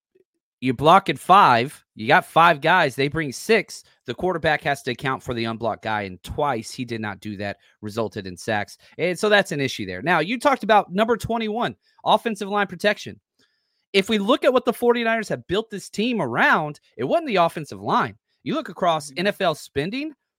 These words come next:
Speaker 1: the forty-niners offensive line is twenty-seventh in the N F L. So you can make the argument they're outperforming what they're getting paid. This is where they decided to go cheap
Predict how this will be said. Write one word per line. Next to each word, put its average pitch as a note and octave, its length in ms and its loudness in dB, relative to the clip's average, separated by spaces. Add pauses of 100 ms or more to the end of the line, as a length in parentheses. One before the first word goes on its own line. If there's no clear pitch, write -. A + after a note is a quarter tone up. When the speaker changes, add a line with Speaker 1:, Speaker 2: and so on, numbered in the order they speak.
(360)
Speaker 1:
the F3+ 140 -6
forty-niners C#4+ 640 -2
offensive A3+ 460 2
line F#3+ 240 -2
is D3+ 160 -10
twenty-seventh - 1120 -6 (180)
in D#3 120 -4
the D3 140 -6
N C3+ 80 -2
F - 140 -6
L. F#2+ 220 -8 (160)
So - 140 -10
you B3+ 60 -4
can C4 120 -8
make C#4+ 140 -2
the G#3 120 0
argument G#3 420 2 (160)
they're E3+ 120 4
outperforming A3 920 2 (220)
what A3+ 240 -2
they're A3 120 -2
getting A3+ 340 -6
paid. G3+ 480 -4 (320)
This G#3 240 -2
is C4+ 160 -8
where A3+ 220 2
they G#3 160 -4
decided G3 540 -2
to D3 100 -8
go C3 220 -6
cheap A#3+ 500 -6